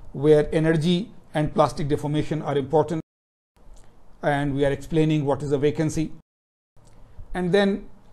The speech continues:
we left you at point defects further, right? So that is, uh, where we were last time.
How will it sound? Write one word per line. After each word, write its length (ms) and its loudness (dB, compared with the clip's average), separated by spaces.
we 540 -2
left 400 2
you 320 0
at 440 2
point 280 2
defects 640 -4
further, 420 4
right? 280 -6
So 240 -4
that 260 2
is, 360 0
uh, 200 0
where 240 0
we 140 -2
were 160 2
last 260 -2
time. 300 0